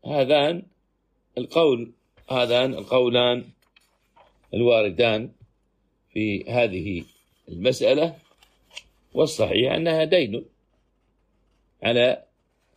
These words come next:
هذا المولود إذا لم يعق عنه، إذا لم يعق عنه فهو يعق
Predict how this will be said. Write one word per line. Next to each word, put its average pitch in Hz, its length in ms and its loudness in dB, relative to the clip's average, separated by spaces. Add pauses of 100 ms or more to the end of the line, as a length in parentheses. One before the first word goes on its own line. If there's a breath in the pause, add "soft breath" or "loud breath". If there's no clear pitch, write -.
(960)
هذا 123 260 2
المولود 110 600 2 (360)
إذا 92 320 -2
لم 90 80 -8
يعق 101 420 -2
عنه، 123 600 -4 (680)
إذا 98 220 -2
لم 113 180 -2
يعق 98 400 -2
عنه 117 520 -2 (1000)
فهو 113 540 0 (140)
يعق 110 480 0